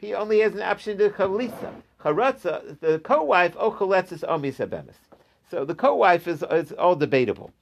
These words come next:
So, um, again, uh, this was a new question. We, before,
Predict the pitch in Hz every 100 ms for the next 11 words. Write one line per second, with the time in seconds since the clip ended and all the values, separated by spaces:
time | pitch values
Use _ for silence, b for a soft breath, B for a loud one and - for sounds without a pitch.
0 | _ _ _ _ 170 170 156 - _ -
1 | 151 147 - _ _ 156 156 196 170 151
2 | 143 147 202 - 185 147 139 175 220 -
3 | 131 127 180 175 175 139 160 - 254